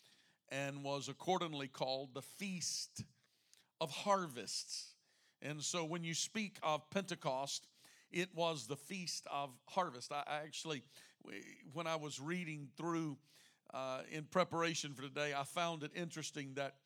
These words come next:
the Feast of Harvest and Pentecost was one of the same. Uh, Pentecost ought to always reap a harvest. Well, I'll leave that there. And it was for this reason that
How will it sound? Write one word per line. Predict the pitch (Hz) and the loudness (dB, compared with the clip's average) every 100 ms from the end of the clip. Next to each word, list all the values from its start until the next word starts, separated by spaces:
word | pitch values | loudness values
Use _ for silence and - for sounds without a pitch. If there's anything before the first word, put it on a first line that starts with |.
| - - - | -20 -20 -8
the | 139 | -4
Feast | - 180 170 - | -2 -2 0 0
of | 143 127 | 0 2
Harvest | 160 160 143 131 139 | 2 2 0 -2 -4
and | 127 | -4
Pentecost | 170 165 147 - 131 127 123 | -2 -2 -4 -4 -4 -4 -8
was | 110 | -12
one | 131 135 | -8 -8
of | 113 | -6
the | 113 | -8
same. | 78 73 - - _ _ _ _ _ _ _ _ _ _ _ - | -8 -12 -18 -20 _ _ _ _ _ _ _ _ _ _ _ -10
Uh, | 131 127 185 | -8 -4 -2
Pentecost | 180 156 160 147 - | -2 0 2 2 2
ought | 143 143 | 0 0
to | |
always | 147 147 143 135 123 | 0 0 0 -2 -4
reap | 131 127 | -6 -6
a | |
harvest. | 123 120 107 92 - - _ _ _ _ - | -8 -8 -8 -14 -18 -20 _ _ _ _ -8
Well, | 135 135 | -4 0
I'll | 131 | 0
leave | 123 120 104 | -2 -4 -4
that | 107 - | -8 -8
there. | 107 95 90 - - - - - - - _ - | -10 -10 -12 -20 -20 -20 -20 -20 -20 -20 _ 0
And | 165 | 4
it | 202 | 4
was | 185 185 | 4 4
for | 226 220 | 10 10
this | 196 214 190 | 10 6 6
reason | 240 262 247 143 165 180 190 185 165 | 6 6 6 4 0 -2 -4 -2 4
that | 170 - | 6 4